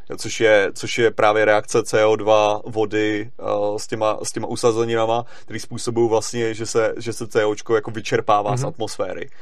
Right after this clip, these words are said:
Speaker 1: To je jako jeden z největších jako likvidátorů
Speaker 2: Jo.
Speaker 1: C O, C O v atmosféře, právě tato chemická eroze. A my, eh, víme vlastně, ty teploty, ty teploty známe na základě formace, formace té geologie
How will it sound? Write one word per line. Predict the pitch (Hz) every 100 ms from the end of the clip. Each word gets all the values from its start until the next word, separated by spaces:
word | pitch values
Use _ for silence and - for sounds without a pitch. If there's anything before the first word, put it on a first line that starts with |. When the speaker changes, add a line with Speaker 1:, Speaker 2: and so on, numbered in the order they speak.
| - -
Speaker 1:
To | -
je | 107
jako | 104 113
jeden | 113 110 117
z |
největších | 107 107 110 117
jako | 110 107
likvidátorů | 107 113 107 101 113 110
Speaker 2:
Jo. | 120
Speaker 1:
C | 104
O, | 107 107 -
C | 113
O | 107
v |
atmosféře, | 104 - 110 113 104 104
právě | 101 101
tato | 101 101 104
chemická | - 107 101 110 87
eroze. | 104 104 104 - - - -
A | -
my, | 120 123 127 123 - - - - - - - -
eh, | 117 117 - 127
víme | 127 135 143
vlastně, | 139 135 - 135
ty | 123 135
teploty, | 131 - 151 160 147
ty | - 127
teploty | 135 165 165 165
známe | 113 117 117 120 117
na | 117
základě | 120 120 127 127
formace, | 123 120 120 127 - 131 113 - -
formace | - 127 117 127 139
té | 117
geologie | 117 110 107 104 101 98 117